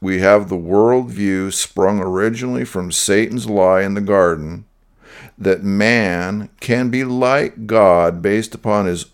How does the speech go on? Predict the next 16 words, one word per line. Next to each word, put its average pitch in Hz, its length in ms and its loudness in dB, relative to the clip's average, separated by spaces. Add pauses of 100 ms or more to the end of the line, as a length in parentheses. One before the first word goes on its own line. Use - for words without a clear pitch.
own 113 440 2
knowledge 95 840 0
of 82 220 -8
good 104 560 2
and 104 200 -4
evil. 92 580 -4 (1200)
This 135 280 4
progressively 101 840 2
became 101 420 -2
the 104 80 0
basis 110 720 -2
for 85 200 -10
pagan 117 540 0
classical 101 640 0
Greek 95 380 -4
thought, 82 580 0